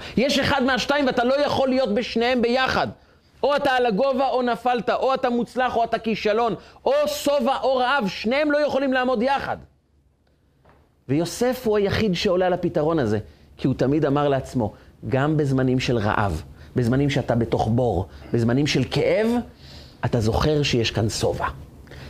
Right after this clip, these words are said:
ומי שחי ככה בחיים שלו, המוח שלו תמיד מאבחן בכל נפילה צמיחה חדשה. בכל שעת הדחק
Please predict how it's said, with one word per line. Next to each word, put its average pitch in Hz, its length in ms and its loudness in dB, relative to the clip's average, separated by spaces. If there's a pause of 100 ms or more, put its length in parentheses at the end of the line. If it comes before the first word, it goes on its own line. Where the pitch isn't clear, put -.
ומי 151 220 2
שחי 185 560 0
ככה 127 220 0
בחיים 147 400 0
שלו, 101 280 0 (480)
המוח 170 360 0
שלו 170 280 0
תמיד 151 380 0
מאבחן 127 640 0 (640)
בכל 180 680 0
נפילה 139 560 0 (580)
צמיחה 120 440 -2
חדשה. 107 380 -2 (720)
בכל 220 340 0
שעת 220 260 0
הדחק 180 480 0